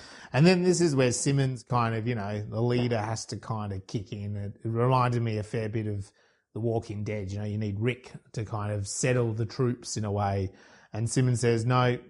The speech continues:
we're gonna stay and we need to go in town and look for our families. Like, we need to see what's happened to them." Um, and with that, Amelia comes running in and's like, "Come on, you gotta come see this." And they walk out on this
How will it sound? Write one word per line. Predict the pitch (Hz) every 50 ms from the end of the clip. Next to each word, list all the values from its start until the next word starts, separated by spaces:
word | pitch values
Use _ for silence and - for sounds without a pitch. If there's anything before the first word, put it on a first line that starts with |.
| - -
we're | 123 120
gonna | 131 139 139
stay | 127 - - - 123 120 113 113 113 117 110 117 -
and | - 117
we | 120 120
need | 117 117 113
to | -
go | 123 120 113
in | 110 110 107
town | - 117 113 110 110 107 104
and | 104 104 104
look | 107 - -
for | - 107 101
our | 95 92
families. | 92 - 104 101 98 98 95 90 90 87 90 110
Like, | - 98 107
we | 104
need | 104 104 98 98
to | -
see | - - - 110 110
what's | 104 98 98 98
happened | - - 95 - - 98 92 90
to | - -
them." | 98 95 95 98 - _ _ _ _ - - - - - - - - - -
Um, | 113 110 113 113 113 117 113 113 113 110 104 107 - _ - - _ _ -
and | 127 123 120 120 120 120 117 127 -
with | 143 175 190 180 -
that, | - - - 127 -
Amelia | 117 120 123 127 139 139 135 131 120 113
comes | - - 110 110 113 107
running | 113 113 117 117 117 117 117
in | 117 113
and's | 110 107 104
like, | 107 104 104 104 107 - -
"Come | - - 123
on, | 120 113 107
you | 107 107
gotta | 110 113 120
come | - - 110 101 101
see | 95 - 123 127 127 117
this." | 107 101 98 - -
And | 113 110
they | 110 110
walk | 117 120 131 139 135 131 113 123
out | 120 113 113 110
on | 110 110
this | 110 107 104 -